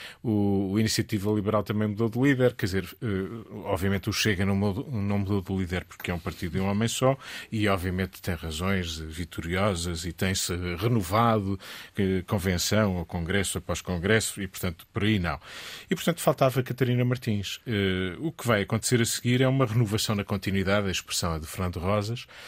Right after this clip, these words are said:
que aglutina as sensibilidades principais do Bloco, numa altura em que obviamente o Bloco precisa de lutar pela vida,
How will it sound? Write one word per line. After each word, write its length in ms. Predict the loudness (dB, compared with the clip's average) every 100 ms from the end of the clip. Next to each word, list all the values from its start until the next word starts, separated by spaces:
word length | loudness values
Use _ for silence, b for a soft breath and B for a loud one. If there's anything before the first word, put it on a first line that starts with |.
| B B
que 180 | 0 0
aglutina 640 | 2 2 2 2 2 4 0
as 100 | 0
sensibilidades 640 | -2 -2 -4 -2 -2 -2
principais 500 | -6 -6 -4 -2 -2
do 100 | -2
Bloco, 520 | 0 2 2 0 -18 B B B B
numa 220 | 2 4
altura 380 | 4 4 2 2
em 40 |
que 140 | 4 4
obviamente 720 | 6 4 4 2 0 -6 -6
o 140 | -4 -2
Bloco 420 | 2 4 2 -2
precisa 480 | -4 -2 0 0 0
de 60 | -2
lutar 240 | 0 0
pela 260 | 2 0 0
vida, 560 | -2 -2 -2 -4 -8